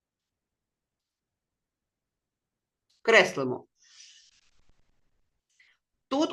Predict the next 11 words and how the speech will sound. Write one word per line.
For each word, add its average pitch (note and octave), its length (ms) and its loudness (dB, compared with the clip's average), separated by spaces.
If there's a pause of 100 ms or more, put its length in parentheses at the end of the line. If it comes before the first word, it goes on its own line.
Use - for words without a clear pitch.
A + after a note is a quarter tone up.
у G#3+ 100 2
нас A3+ 280 4
всього G3 720 4
два D#3+ 420 6
числа, C3+ 840 -2 (420)
два G#3 280 6
і C#4+ 160 -2
три. D#3+ 380 -2 (3750)
Два F3 560 4
виколота, D#3+ 760 0 (480)
трійка F#3+ 680 0